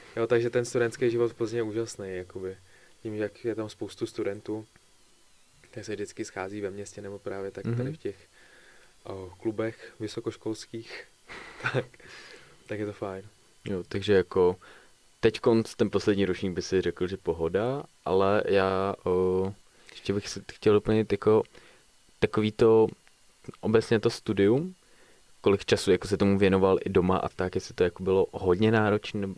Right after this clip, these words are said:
Speaker 2: nebo jestli naopak to šlo, jako, že to bylo náročnější, než jsi očekával, nebo jestli to bylo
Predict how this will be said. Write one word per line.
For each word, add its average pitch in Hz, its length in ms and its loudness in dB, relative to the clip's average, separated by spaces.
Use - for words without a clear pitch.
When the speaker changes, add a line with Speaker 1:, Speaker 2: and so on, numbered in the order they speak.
Speaker 2:
nebo 90 460 -2
jestli 98 180 -4
naopak - 500 -2
to - 140 -4
šlo, 87 460 0
jako, - 220 -8
že 90 100 -4
to 92 100 0
bylo 76 200 4
náročnější, 104 600 2
než 92 120 0
jsi - 100 -10
očekával, 117 500 -2
nebo 92 120 0
jestli 87 140 -8
to 87 100 -10
bylo 85 220 2